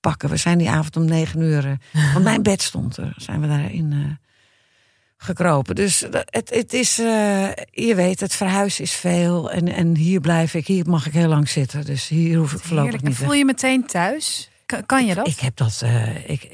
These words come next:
Speaker 1: ja, ik ben,
Speaker 2: Wel.
Speaker 1: eh, ge-, als, als ik gewoon, eh,
Speaker 3: Mhm.
Speaker 1: nee, ik heb eigenlijk niks. Ik, ik ben eigenlijk overal wel thuis. Ik heb, eh, toch wel een, eh, ik ben een heel erg huismus.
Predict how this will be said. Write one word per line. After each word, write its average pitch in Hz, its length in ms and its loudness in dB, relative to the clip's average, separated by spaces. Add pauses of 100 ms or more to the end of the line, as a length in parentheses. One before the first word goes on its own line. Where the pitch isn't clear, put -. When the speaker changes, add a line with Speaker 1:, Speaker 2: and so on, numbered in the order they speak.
(100)
Speaker 1:
ja, 117 180 -8 (100)
ik - 160 -10
ben, 170 120 4
Speaker 2:
Wel. 156 180 0
Speaker 1:
eh, 160 100 -4
ge-, - 180 -8
als, 160 220 -4
als 147 180 -8
ik - 140 -10
gewoon, 135 420 4
eh, 131 60 4
Speaker 3:
Mhm. 220 540 4 (580)
Speaker 1:
nee, 147 180 4
ik - 160 -4
heb - 120 0
eigenlijk 147 300 4
niks. 156 220 -2
Ik, - 160 -2
ik 156 160 2
ben 147 140 4
eigenlijk 160 320 -2
overal 165 320 0
wel 143 80 0
thuis. - 580 -4 (560)
Ik - 80 -20
heb, - 220 -2
eh, 143 320 0 (1160)
toch 165 180 -6
wel 151 160 2
een, 143 240 6 (1400)
eh, 160 120 4 (100)
ik 180 160 0
ben 165 180 4
een 165 80 4
heel 202 240 4
erg 147 180 2
huismus. - 840 0